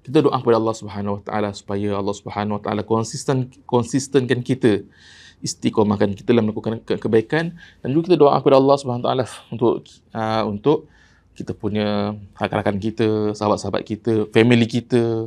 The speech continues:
keluarga kita, masyarakat kita untuk sama-sama dapat mela-, dapat melakukan kebaikan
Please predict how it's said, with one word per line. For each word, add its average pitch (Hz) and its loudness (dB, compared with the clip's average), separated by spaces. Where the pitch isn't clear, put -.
keluarga 117 4
kita, 117 -4
masyarakat 151 2
kita 139 2
untuk 117 0
sama-sama 120 -2
dapat 117 -2
mela-, 107 -4
dapat 110 0
melakukan 107 -4
kebaikan 101 -2